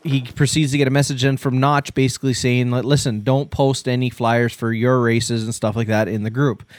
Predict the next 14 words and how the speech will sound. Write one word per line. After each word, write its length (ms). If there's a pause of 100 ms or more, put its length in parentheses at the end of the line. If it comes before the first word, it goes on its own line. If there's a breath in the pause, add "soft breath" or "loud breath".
(260 loud breath)
My 180
issue 280
that 160
I 20
had 300
with 180
it 140
was, 220
okay, 280 (320 loud breath)
the 120
idea 380
is 120
to 100 (240)
promote 380